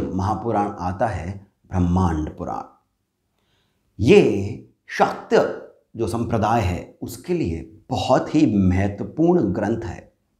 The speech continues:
इसमें तंत्र के बारे में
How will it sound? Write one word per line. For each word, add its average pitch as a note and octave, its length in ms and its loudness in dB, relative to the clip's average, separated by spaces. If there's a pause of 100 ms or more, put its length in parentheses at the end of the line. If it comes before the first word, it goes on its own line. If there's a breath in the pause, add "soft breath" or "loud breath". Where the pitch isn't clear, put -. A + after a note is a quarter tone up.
(600 soft breath)
इसमें B2+ 680 2 (220)
तंत्र G3+ 420 2
के C3+ 100 4
बारे E2+ 280 2
में - 160 -12